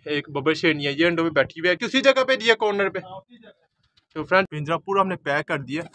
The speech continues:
Speaker 1: ताकि जो हमारे birds हैं इनको कुछ भी ना हो यार। इनको जब हवा लगती है या ये खाना पीना छोड़ देते हैं। वालेकुम फ्रेंड्स, आप कैसे हैं? ठीक है फ्रेंड्स, जब से मौसम चेंज हो रहा है तो बर्ड्स हैं हमें बहुत ज़्यादा परेशान किया हुआ, कबूतरों ने भी और मुर्गियों ने भी।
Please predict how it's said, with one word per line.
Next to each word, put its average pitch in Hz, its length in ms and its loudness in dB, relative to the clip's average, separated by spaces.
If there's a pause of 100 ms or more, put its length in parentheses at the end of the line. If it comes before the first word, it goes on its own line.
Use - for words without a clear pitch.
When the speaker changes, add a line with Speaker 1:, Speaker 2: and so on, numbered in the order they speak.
(260)
Speaker 1:
ताकि 156 220 -4
जो 156 100 -6
हमारे 160 180 -2
birds 139 320 0
हैं 165 160 -6 (160)
इनको 165 280 -6
कुछ - 260 -10
भी 160 100 -6
ना 147 100 -2
हो 117 120 -2
यार। 127 240 -8 (320)
इनको 165 140 -2
जब 165 260 0
हवा 147 240 4
लगती 175 280 -4
है 165 180 -2 (260)
या 151 260 0 (480)
ये 160 140 2
खाना 156 340 -2
पीना 156 300 -4
छोड़ 139 340 0
देते 165 220 -4
हैं। 165 60 -4
वालेकुम 165 500 -12
फ्रेंड्स, 165 420 -8
आप 151 140 -12
कैसे 147 260 -12
हैं? 151 140 -14
ठीक 143 200 -16
है 160 160 -12
फ्रेंड्स, 160 340 -14
जब 175 100 -8
से - 160 -16
मौसम 160 320 -12
चेंज 156 300 -10
हो 143 100 -6
रहा 147 140 -10
है 147 60 -14
तो 131 360 -18
बर्ड्स 139 380 -8
हैं 160 300 -12
हमें 139 240 -14
बहुत 156 180 -6
ज़्यादा 147 200 -6
परेशान 127 440 -12
किया 120 200 -12
हुआ, 113 100 -14
कबूतरों 135 480 -12
ने 160 120 -8
भी 151 220 -12
और 135 280 -10
मुर्गियों 127 360 -12
ने 135 100 -12
भी। 131 320 -18